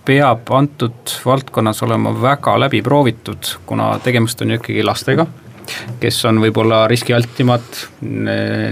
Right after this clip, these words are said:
nii sellise tervishoiu, ähm, ja, ja ka siis keskkonnasõbralikkuse vaatepunktist, et, äh, kindlasti siin on üks oluline punkt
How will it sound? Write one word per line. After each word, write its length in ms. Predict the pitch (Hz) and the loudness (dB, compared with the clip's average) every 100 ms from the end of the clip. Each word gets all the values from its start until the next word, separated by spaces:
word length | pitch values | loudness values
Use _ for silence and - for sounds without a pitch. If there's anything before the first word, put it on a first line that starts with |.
| 107 | 2
nii 680 | 110 107 107 107 104 107 107 | 2 2 2 0 0 -2 -4
sellise 320 | 110 107 113 | -6 -6 0
tervishoiu, 640 | 135 123 117 123 123 120 123 - - - - | 2 4 4 4 6 4 2 -4 -18 -20 -8
ähm, 840 | 117 113 110 107 107 110 107 110 110 110 - - - - - | -2 2 4 2 2 2 2 2 0 -4 -14 -20 -20 -20 -2
ja, 160 | 113 110 107 107 110 | 2 4 4 4 2
ja 180 | 113 110 | 4 2
ka 200 | 110 107 | 2 -2
siis 160 | 110 - | -2 -2
keskkonnasõbralikkuse 1120 | 143 - 113 113 113 139 135 104 - 107 110 113 - - - - | -2 2 2 2 0 0 0 -2 -6 -2 0 -2 -6 -20 -6 0
vaatepunktist, 840 | 143 127 117 127 143 95 - - | 0 0 -2 0 0 -2 -6 -6
et, 500 | 101 - - - 110 | -8 -10 -20 -4 0
äh, 180 | 110 104 - | 0 -2 0
kindlasti 360 | 147 127 - 120 | 2 2 2 2
siin 120 | 123 | 4
on 100 | 147 | 2
üks 320 | 147 - - - - - - - - - | 2 -2 -2 -8 -20 -20 -20 -20 -20 -6
oluline 380 | 113 120 127 143 | 0 4 4 4
punkt 500 | 156 170 170 - | 2 0 -2 -14